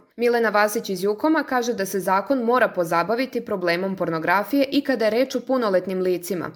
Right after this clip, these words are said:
ne samo u odnosu na maloletnike kao što je to sada slučaj. Mora se napraviti i razlika između krivičnog dela kada se objavljuje nečiji snimak u pornografske i u neke druge svrhe.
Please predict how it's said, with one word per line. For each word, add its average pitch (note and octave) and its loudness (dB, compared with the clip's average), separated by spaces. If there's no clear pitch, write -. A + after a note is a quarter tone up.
ne A3 -4
samo A3 0
u F#3 4
odnosu A#3 0
na A3 -2
maloletnike A#3 0
kao A#3+ 0
što A#3 -6
je G#3 -6
to G3+ -6
sada E3+ -2
slučaj. - -8
Mora C#4 4
se C4+ -2
napraviti B3 0
i F#3 0
razlika F#3+ 0
između G3+ -2
krivičnog G#3+ -4
dela G#3 2
kada G#3 -2
se G3 -6
objavljuje F#3+ 0
nečiji G3+ -4
snimak G3+ -4
u F3+ -4
pornografske G3 0
i D4 4
u C4+ 4
neke G#3 0
druge F3 -2
svrhe. - -4